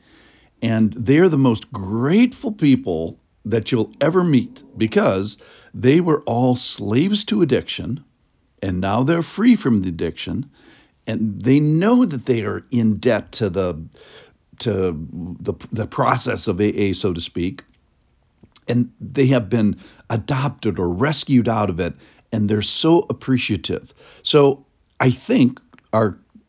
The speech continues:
uh, Christianity has so much to learn from our recovering alcoholic brothers and sisters.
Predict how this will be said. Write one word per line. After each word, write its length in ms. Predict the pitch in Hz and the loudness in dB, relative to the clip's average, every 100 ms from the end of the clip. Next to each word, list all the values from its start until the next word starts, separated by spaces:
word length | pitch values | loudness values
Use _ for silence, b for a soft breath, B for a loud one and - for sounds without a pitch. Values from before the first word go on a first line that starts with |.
| _ _ - | _ _ -6
uh, 420 | 104 92 85 85 95 | -4 -4 -4 -6 -8
Christianity 520 | - 165 - 165 117 98 | 0 0 2 2 2 0
has 160 | 110 | -2
so 240 | - 202 233 | 2 4 6
much 280 | 131 - | 4 -2
to 60 | 113 | -6
learn 480 | 98 131 90 110 131 b b | -2 0 0 -4 -8 b b
from 520 | _ 117 92 120 135 - | _ -2 0 0 -2 -6
our 240 | 95 104 107 | -4 -2 -4
recovering 880 | - 104 104 104 95 104 107 107 - | -2 -4 -2 -2 -2 0 0 0 -2
alcoholic 560 | 104 - 113 196 - - - - | -6 -4 -2 0 -2 -8 -20 -8
brothers 500 | 110 95 85 78 73 | -2 -2 -2 -6 -8
and 220 | 101 90 | -6 -6
sisters. 580 | 80 98 - 69 62 - | -4 -4 -4 -8 -10 -12